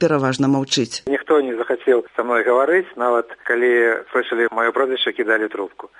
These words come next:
Speaker 2: Это страх, бо людзі займаюць нейкія пасады і баяцца іх страціць. З тымі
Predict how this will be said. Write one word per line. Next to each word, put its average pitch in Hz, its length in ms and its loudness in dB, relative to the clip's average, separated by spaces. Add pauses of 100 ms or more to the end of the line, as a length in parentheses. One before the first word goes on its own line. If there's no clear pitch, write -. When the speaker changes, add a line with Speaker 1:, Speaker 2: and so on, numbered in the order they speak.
Speaker 2:
Это 170 320 0
страх, 190 440 0
бо 123 120 0
людзі 143 240 4
займаюць 139 480 2
нейкія 131 240 -4
пасады 135 720 0
і 110 160 -8
баяцца 127 400 0
іх 123 480 0
страціць. 139 400 -4
З 131 240 -14
тымі 170 160 0